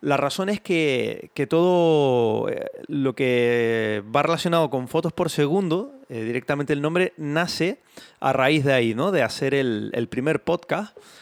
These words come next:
La idea era simplemente, pues, yo siempre he tenido la, la inquietud y me ha gustado mucho el formato del podcast, del audio,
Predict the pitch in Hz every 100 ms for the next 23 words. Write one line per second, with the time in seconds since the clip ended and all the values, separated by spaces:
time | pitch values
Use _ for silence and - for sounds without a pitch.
0 | - _ 135 127 131 156 151 160 165 160
1 | 147 151 135 135 - 117 110 104 104 101
2 | 98 101 113 127 131 131 135 139 - -
3 | 131 131 131 131 131 127 127 123 120 120
4 | 123 143 170 180 175 156 143 - - 131
5 | 123 123 131 117 143 127 127 - 131 117
6 | 123 113 113 127 123 120 117 113 110 101
7 | - 165 - 143 185 - - - - _
8 | 113 113 147 135 147